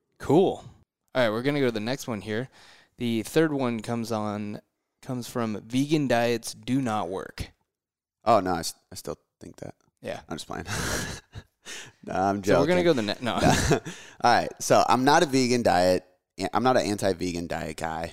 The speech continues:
Speaker 2: Um, I've been asked that a couple times just because I give a very raw and, and real opinion about it, and I have a couple things to say before I dig into how my thoughts have changed. Um, and my thoughts have changed in a way that will probably make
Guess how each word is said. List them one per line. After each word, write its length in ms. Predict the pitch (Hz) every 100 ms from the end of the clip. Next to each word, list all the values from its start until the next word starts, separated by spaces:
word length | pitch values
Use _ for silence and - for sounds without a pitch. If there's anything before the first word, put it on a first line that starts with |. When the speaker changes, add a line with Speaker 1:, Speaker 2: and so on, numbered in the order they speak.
| - -
Speaker 2:
Um, 200 | 85 -
I've 120 | 127
been 160 | 165 175
asked 320 | 95 95 -
that 240 | 113 123 -
a 60 |
couple 160 | - -
times 280 | 135 127 127
just 100 | 120
because 300 | 113 110 95
I 80 | 92
give 180 | 101 98
a 80 |
very 460 | 90 104 101 98 98
raw 400 | 90 90 90 92
and, 240 | 90 90 -
and 260 | 90 85 - - _ _ _ _ _ _ _ _ _
real 160 | 131 131
opinion 360 | - 101 117
about 200 | 127 131
it, 120 | 147 -
and 400 | 113 107 101 95 _ _ _ _ _ 80 _ 76 92 _ _ -
I 100 | 113
have 80 | 135
a 40 | 139
couple 220 | 160 139
things 180 | 143 131
to 40 | 120
say 120 | 123
before 240 | 107 113
I 60 | 101
dig 260 | 104 101
into 640 | - 98 - 98 90 87 107 _ _ _ _ _ -
how 120 | 110
my 140 | 104
thoughts 260 | 90 90 90
have 80 | 80
changed. 420 | - 76 - - _ _ _ _ _ _ _ -
Um, 480 | 98 101 90 82 82 - - _ _ _ _ _
and 80 | 117
my 100 | 110
thoughts 240 | - 170 -
have 100 | -
changed 280 | 120 113 113
in 60 |
a 40 | 98
way 180 | 101
that 140 | 98 73
will 100 | 92
probably 220 | 90 87
make 180 | 87